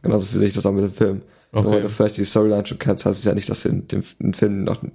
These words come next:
Speaker 1: nicht nochmal angucken kannst.
Speaker 2: Mhm. Was, äh, bist du eigentlich so der Typ, der Filme nochmal guckt, oder?
Speaker 1: Tatsächlich eher weniger, eher selten.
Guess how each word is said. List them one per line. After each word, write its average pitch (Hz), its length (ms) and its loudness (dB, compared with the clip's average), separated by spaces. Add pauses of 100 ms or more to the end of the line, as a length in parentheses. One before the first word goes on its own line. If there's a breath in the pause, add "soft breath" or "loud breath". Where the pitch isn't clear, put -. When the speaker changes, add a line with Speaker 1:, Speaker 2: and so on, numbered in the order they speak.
(140)
Speaker 1:
nicht 107 260 -2
nochmal 98 220 -4
angucken - 280 -6
kannst. - 440 -8
Speaker 2:
Mhm. 98 340 -2 (1120 loud breath)
Was, 101 320 0
äh, 98 400 0
bist 107 160 -2
du 131 40 2
eigentlich 123 160 2
so 123 80 -2
der 117 120 0
Typ, - 180 -4
der 123 100 -2
Filme 113 260 0
nochmal 104 320 0
guckt, 156 320 -6
oder? 107 440 0
Speaker 1:
Tatsächlich 123 600 0
eher 107 200 2
weniger, 113 540 2
eher 107 460 2 (180)
selten. 113 580 0